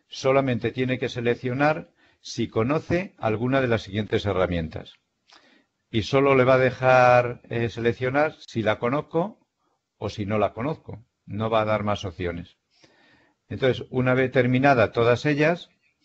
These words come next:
las, el siguiente apartado es si sabe utilizar alguna de las siguientes herramientas. Y le va a pasar lo mismo, solo le va a dejar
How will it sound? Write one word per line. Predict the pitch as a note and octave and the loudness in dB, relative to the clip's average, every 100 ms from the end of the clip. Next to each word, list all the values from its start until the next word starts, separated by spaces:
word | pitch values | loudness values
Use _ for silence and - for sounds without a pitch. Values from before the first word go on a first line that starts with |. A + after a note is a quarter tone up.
| _ _ _ _ _ - | _ _ _ _ _ -10
las, | G2+ G#2 G2+ | -2 0 -2
el | - A2+ | -6 -6
siguiente | - A2 B2 A#2 | -6 -4 -4 0
apartado | A#2+ - B2 - D3 C#3+ D#3 - | 0 0 -2 0 0 2 -2 -4
es | C3+ D3 - - | -2 -2 -2 -14
si | - A2 | -8 -8
sabe | - C3+ D3 C#3+ | 0 4 4 2
utilizar | - G2+ G2 A2 G#2+ | 0 -4 -2 -2 0
alguna | G#2 G2+ G2+ | 0 -2 -2
de | |
las | G2 F#2+ | 0 -2
siguientes | F#2 F#2+ F#2 F#2+ | -4 -8 -6 -6
herramientas. | F#2+ F2 E2+ D#2+ - E2+ _ _ _ _ _ _ - _ | -4 -4 -4 -8 -10 -18 _ _ _ _ _ _ -20 _
Y | - A2 | -8 -2
le | G#2 | 0
va | A2 | 0
a | |
pasar | - - G#2+ | -2 -2 -2
lo | G#2+ | 0
mismo, | B2 C#3+ G#2 | -2 -4 -6
solo | F2 A2 A2 | -4 -4 -2
le | A2 | 0
va | A2+ A2+ A2+ A#2 | 0 2 0 -2
a | |
dejar | A2 G2 A2 A2 A2 G#2+ G#2+ G#2+ | -4 0 2 4 4 2 0 -6